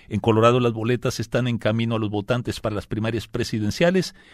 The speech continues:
Ahí se ven opciones desde el expresidente republicano Donald Trump en la boleta republicana hasta delegado no comprometido en la boleta demócrata. Pero es posible que los votos para algunos de los candidatos no cuenten.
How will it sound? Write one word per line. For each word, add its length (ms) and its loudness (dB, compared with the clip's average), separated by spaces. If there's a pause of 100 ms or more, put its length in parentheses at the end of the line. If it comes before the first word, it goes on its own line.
(140)
Ahí 180 -2
se 120 0
ven 160 0
opciones 520 0
desde 260 2
el 100 -2
expresidente 640 -4
republicano 600 -2
Donald 320 -4
Trump 320 -2
en 80 -2
la 60 -2
boleta 300 -4
republicana 640 0
hasta 600 -4 (280)
delegado 760 2 (200)
no 300 4
comprometido 880 0
en 100 -6
la 100 -8
boleta 360 -4
demócrata. 580 0 (300)
Pero 140 -4
es 60 -2
posible 440 0
que 80 -6
los 140 0
votos 380 -2
para 160 -4
algunos 280 -2
de 80 -2
los 100 -4
candidatos 720 0 (260)
no 280 0
cuenten. 560 2